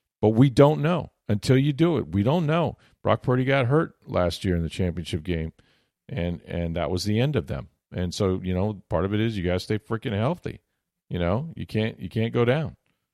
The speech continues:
So all that's, this is a wide open playoffs. You know what I mean? Like, I, I don't think there's a super team. I think the best team I've seen, and maybe it's recency bias, might be,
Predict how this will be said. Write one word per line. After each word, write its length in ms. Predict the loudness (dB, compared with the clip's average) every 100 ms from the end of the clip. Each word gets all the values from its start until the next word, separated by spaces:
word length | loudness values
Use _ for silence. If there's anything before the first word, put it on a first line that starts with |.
| _ _ _
So 540 | -2 2 4 4 0 -6 _ _ _ _
all 240 | 2 4 6
that's, 400 | 4 2 -2 -10 -14 _ _ _ -8
this 320 | 0 0 0
is 120 | 2
a 40 |
wide 460 | 2 4 4 6 6
open 340 | 6 4 -2
playoffs. 640 | -2 0 2 0 -4 -12 -14
You 160 | -6 -2
know 80 | 0
what 100 | 0
I 40 |
mean? 200 | 0 -2
Like, 140 | -2 0
I, 300 | 0 0 -6 _ _ _ _ 4
I 140 | 6
don't 200 | 6 4
think 180 | 0 2
there's 240 | 2 2
a 60 | 0
super 380 | -2 -2 -2 -4
team. 160 | -2
I 140 | 0 0
think 200 | 0 -2
the 60 |
best 380 | -2 0 0 0
team 200 | -4 -2
I've 200 | -2 -2
seen, 300 | -4 -2 0
and 100 | 0
maybe 200 | 2 2
it's 140 | 0 -2
recency 380 | -2 -2 -4
bias, 480 | -4 -4 -4 -4 -8 -18 _ _ _ _
might 400 | 0 2 2 0
be, 220 | -2 -4